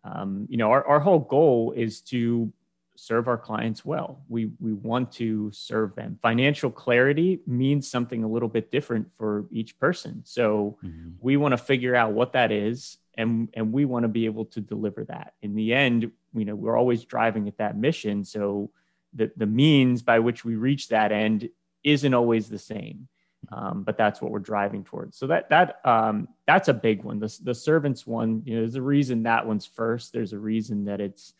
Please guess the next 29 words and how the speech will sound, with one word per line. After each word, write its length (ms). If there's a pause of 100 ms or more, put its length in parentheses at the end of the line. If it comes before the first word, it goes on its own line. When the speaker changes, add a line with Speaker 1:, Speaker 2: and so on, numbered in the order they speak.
(340)
Speaker 1:
that 140
it's 160
worded 420
the 80
way 240
that 160
it 140
is. 480 (240)
Speaker 2:
Mm-hmm. 180
Speaker 1:
Um, 480 (1040)
the 100
courageous, 760
the 80
balanced, 580
innovative, 520
caring, 560
you 80
know, 220
c-, 60 (120)
caring 360
kinda 220
goes 280
along 400
with 180
the 100
servants 520
one 200
and 140
saying, 520